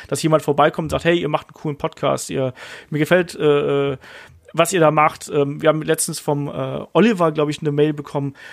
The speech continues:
Er hat erzählt, dass, dass ihn quasi unser Podcast dazu inspiriert hat, selbst einen Podcast zu machen, der nichts mit Wrestling zu tun hat, aber wo man, wo ich mir auch denke, so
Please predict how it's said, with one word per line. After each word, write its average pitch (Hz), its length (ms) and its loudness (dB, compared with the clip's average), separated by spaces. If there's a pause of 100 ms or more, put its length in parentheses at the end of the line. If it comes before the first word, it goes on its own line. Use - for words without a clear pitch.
(140)
Er 143 100 2
hat 147 40 2
erzählt, 156 340 4
dass, 147 260 2 (260)
dass - 240 0
ihn 190 100 2
quasi 160 400 2
unser 180 240 2
Podcast - 540 0
dazu 151 300 -4
inspiriert 156 440 -2
hat, 151 100 -2
selbst 143 280 2
einen 165 80 -10
Podcast - 480 -8
zu - 80 -12
machen, 127 160 -10
der 170 80 0
nichts 202 160 -4
mit 156 80 -10
Wrestling 208 240 2
zu 226 100 -6
tun 220 280 -4
hat, 240 160 -4 (380)
aber 160 320 4 (760)
wo 165 220 -8
man, 160 340 2
wo 156 80 0
ich 151 100 -4
mir 165 80 4
auch 165 80 0
denke, 139 200 0
so 135 160 -10